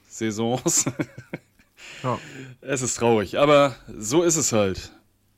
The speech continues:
Speaker 1: Gut,
Speaker 2: Ja, es
Speaker 1: dann
Speaker 2: war leider,
Speaker 1: lass uns
Speaker 2: leider
Speaker 1: doch
Speaker 2: nur
Speaker 1: mal
Speaker 2: so eine Phase, wo Bayern, glaub ich, vier Spiele am Stück nicht gewonnen hat. Aber
Speaker 1: Oh,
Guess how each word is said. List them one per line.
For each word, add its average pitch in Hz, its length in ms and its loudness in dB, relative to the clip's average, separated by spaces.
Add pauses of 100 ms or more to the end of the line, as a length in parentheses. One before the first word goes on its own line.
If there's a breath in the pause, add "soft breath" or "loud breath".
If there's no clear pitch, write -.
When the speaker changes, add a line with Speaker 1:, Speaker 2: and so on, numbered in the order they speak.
(120)
Speaker 1:
Gut, 165 220 4
Speaker 2:
Ja, 120 80 -2
es 110 60 -2
Speaker 1:
dann 147 140 8
Speaker 2:
war 104 60 4
leider, 107 140 6
Speaker 1:
lass 123 160 8
uns - 100 8
Speaker 2:
leider 127 120 10
Speaker 1:
doch 127 80 8
Speaker 2:
nur 127 100 10
Speaker 1:
mal 127 60 8
Speaker 2:
so 127 200 6
eine 120 240 4
Phase, 107 480 2
wo 101 80 -2
Bayern, 92 440 2
glaub 92 180 0
ich, 92 80 -2
vier 107 220 -2
Spiele 101 260 -4
am 95 80 -2
Stück - 260 -8
nicht 98 180 -6
gewonnen 95 340 -4
hat. 98 160 -4 (160)
Aber 87 340 -2
Speaker 1:
Oh, 85 40 -14